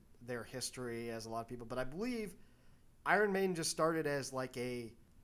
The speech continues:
what's the name of that? Kiss cover band. Yeah. And so, yeah, to think, think that they developed and they had such a large impact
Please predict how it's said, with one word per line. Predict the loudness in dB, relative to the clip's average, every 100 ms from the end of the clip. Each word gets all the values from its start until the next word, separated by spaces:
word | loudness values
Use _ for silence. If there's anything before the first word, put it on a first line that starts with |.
| -10
what's | -4 0
the | 2
name | 2
of |
that? | 0 -2
Kiss | -4 -2 0
cover | 2 0
band. | 0 -8 -12 -10
Yeah. | -4 -2 -4 -12 -20 -20 -20 -20 -6
And | -2 2
so, | 6
yeah, | 6
to | 6 2
think, | 0 0 -2 -4 -4
think | -2 -2
that | -4
they | -2
developed | -4 0 0 0 -2
and | -4 -4 -6
they | -6
had | -2 -2
such | -2 -4
a |
large | 0 0 -2
impact | -4 -6 -2 -2 -4